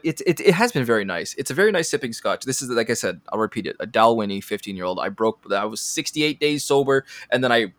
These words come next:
cracked open this container, and it's, it's, uh, it's paying for itself. It's been a,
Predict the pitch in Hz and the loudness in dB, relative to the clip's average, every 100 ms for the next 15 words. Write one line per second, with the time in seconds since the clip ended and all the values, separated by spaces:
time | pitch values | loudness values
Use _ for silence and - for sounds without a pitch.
0 | _ _ - 156 139 - 131 131 123 120 | _ _ 4 6 6 6 4 4 2 2
1 | - - 110 107 98 95 _ - _ _ | 0 -4 -2 -2 0 -4 _ -20 _ _
2 | _ 90 90 85 - - _ _ _ _ | _ -4 -2 -2 -6 -8 _ _ _ _
3 | _ _ _ _ _ _ _ _ _ - | _ _ _ _ _ _ _ _ _ -4
4 | - - 85 62 - - 85 76 69 58 | -4 -4 -2 -2 -4 -6 -6 -6 -8 -6
5 | - 55 - - 95 90 | -6 -8 -10 -10 -8 -8